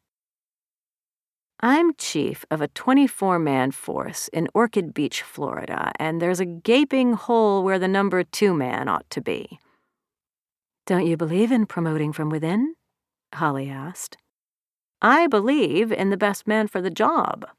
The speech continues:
Marley said. "Or woman," he added. "You short of good men?"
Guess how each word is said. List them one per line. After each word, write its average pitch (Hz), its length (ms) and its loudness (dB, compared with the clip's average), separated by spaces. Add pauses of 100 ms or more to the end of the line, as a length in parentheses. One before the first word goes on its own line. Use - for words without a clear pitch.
(320)
Marley 143 400 -2
said. 143 440 -8 (540)
"Or 190 320 6
woman," 269 560 0 (600)
he 180 260 0
added. 151 420 -10 (840)
"You 214 200 6
short 185 280 2
of 175 140 -4
good 180 180 0
men?" 180 380 -2